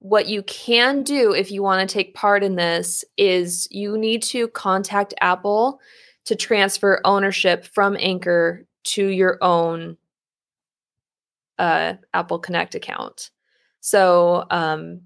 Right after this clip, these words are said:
that's a little bit of work. I think it's a little bit tedious, um, but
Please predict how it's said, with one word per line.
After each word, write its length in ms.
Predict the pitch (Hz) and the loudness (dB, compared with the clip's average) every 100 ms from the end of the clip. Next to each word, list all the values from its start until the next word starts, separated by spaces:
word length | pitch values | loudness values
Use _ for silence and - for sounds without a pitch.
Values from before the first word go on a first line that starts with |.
| - | 0
that's 300 | 190 185 - - | 2 2 -2 -4
a 80 | 185 | -4
little 280 | 185 196 | -2 0
bit 120 | 214 247 | 0 0
of 100 | 220 | 0
work. 340 | 220 214 208 | 0 0 0
I 60 | 202 | -2
think 160 | 196 202 | -2 -2
it's 100 | 208 | 0
a 40 | |
little 160 | 202 202 | 0 0
bit 160 | 214 | -2
tedious, 720 | - 190 165 165 175 - - _ | -2 0 2 2 0 -4 -6 _
um, 460 | 190 180 175 175 175 | 0 2 2 -2 -6
but 460 | 175 180 175 175 | -2 2 4 2